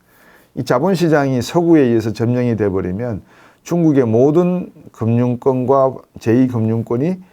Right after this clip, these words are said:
외국계에 점령이 돼버리면 사실은 중국은 제조업만 하는 나라가 돼버리는 셈이거든요. 최근에 중국 쪽에서 그런 뉴스가 이제 나오기 시작을 했습니다. 외국인 투자를 유치하는데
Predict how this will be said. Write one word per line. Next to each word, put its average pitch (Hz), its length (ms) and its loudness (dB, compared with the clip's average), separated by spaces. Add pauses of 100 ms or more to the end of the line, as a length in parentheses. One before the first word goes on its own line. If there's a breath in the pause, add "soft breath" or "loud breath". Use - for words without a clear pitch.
(160 loud breath)
외국계에 135 640 2
점령이 117 440 0
돼버리면 101 680 -4
사실은 151 480 -4
중국은 151 460 0
제조업만 143 520 0
하는 104 220 -4
나라가 101 440 -6 (480 soft breath)
돼버리는 104 440 0
셈이거든요. 92 720 -8 (300 soft breath)
최근에 196 460 2
중국 160 320 -2
쪽에서 104 380 0
그런 107 380 -4 (360)
뉴스가 117 360 -2
이제 92 160 -4
나오기 104 320 0
시작을 92 260 -6
했습니다. 78 420 -12
외국인 135 560 2
투자를 123 560 0
유치하는데 110 840 -4